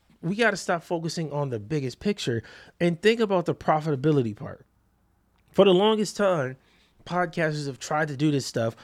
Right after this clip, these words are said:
and everybody says they don't wanna make money, they don't care about it. But then when they hear about profitable shows, they're like, "How could I do that?"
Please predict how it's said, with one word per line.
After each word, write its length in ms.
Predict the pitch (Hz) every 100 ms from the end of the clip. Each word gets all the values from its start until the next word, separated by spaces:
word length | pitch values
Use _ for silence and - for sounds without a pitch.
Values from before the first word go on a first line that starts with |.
| - -
and 100 | 196
everybody 320 | 247 226 190
says 300 | 143 185 160
they 120 | 139
don't 200 | 139 135
wanna 200 | 131 127
make 180 | 123 127
money, 240 | 135 135 123
they 80 |
don't 180 | 120 101
care 220 | - 202
about 300 | 123 101 98
it. 120 | 101 - - - -
But 140 | 220
then 280 | 240 240 214
when 140 | 196 180
they 140 | 165
hear 260 | 190 247 214
about 460 | 160 151 139 - _ _ _
profitable 480 | - 190 175 151 143
shows, 360 | - 240 226 214
they're 80 |
like, 200 | 202 196
"How 160 | - 339
could 140 | 349
I 120 | 359 359
do 180 | 160
that?" 220 | 104 87